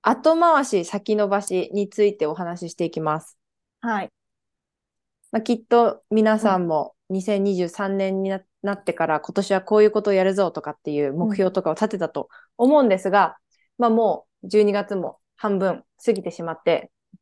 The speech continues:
Speaker 1: ついに二十四年を迎えてしまうんですが、
Speaker 2: あっという間。
Speaker 1: 年末、ほんとあっという間だったね、今年。
Speaker 2: うんうん。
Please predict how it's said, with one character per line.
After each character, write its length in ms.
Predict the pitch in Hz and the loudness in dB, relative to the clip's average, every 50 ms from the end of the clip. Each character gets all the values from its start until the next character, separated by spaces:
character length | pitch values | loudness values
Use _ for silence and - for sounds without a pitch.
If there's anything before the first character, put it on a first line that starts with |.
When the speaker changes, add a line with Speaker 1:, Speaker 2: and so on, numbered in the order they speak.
| _ _ _ _ _ | _ _ _ _ _
Speaker 1:
つ 140 | - - 240 | -2 2 4
い 80 | 220 190 | 4 4
に 160 | 165 160 - | 2 0 -2
二 200 | - 180 214 208 | 0 2 2 2
十 240 | 190 214 214 196 185 | 4 2 2 2 2
四 180 | 175 175 180 190 | 0 0 0 0
年 160 | 208 214 220 | 0 2 2
を 160 | 214 208 208 | 0 0 0
迎 100 | 202 220 | 0 0
え 100 | 208 202 | 0 0
て 100 | 208 214 | 0 -4
し 100 | 208 - | -6 -6
ま 140 | 208 208 202 | -6 -6 -6
う 20 | |
ん 60 | 190 170 | -6 -8
で 80 | 165 | -8
す 100 | 165 170 | -8 -4
が、 240 | 160 170 151 107 - _ _ _ _ _ _ _ _ _ _ - | -2 -2 -2 -4 -6 _ _ _ _ _ _ _ _ _ _ -4
Speaker 2:
あ 80 | 202 202 | -2 0
っ 20 | |
と 360 | 214 214 214 214 208 208 240 | 0 2 0 0 2 4 6
い 160 | 240 240 240 233 | 6 6 4 4
う 80 | 233 | 2
間。 20 | 233 | 0
Speaker 1:
年 0 | |
末、 100 | 233 226 - _ _ _ _ _ _ _ _ - | 0 -2 -4 _ _ _ _ _ _ _ _ 0
ほ 100 | 226 339 | 0 0
ん 80 | 359 339 | 2 2
と 80 | 370 | 0
あ 40 | 370 | 0
っ 60 | 359 | 2
と 60 | - | 0
い 60 | 370 359 | 0 4
う 20 | |
間 80 | 349 349 | 6 6
だ 80 | 349 | 6
っ 60 | 339 349 | 4 2
た 80 | - | 0
ね、 100 | 190 185 | -2 -2
今 120 | 175 180 175 | -2 -6 -8
年。 260 | - 180 - - 175 | -8 -8 -6 -4 0
Speaker 2:
う 80 | 240 269 | 0 2
ん 640 | 262 254 240 226 214 214 202 - - 220 226 208 | 2 2 2 0 -2 -4 -6 -6 -6 -6 -6 -6
う 60 | 202 | -6
ん。 60 | 240 | -8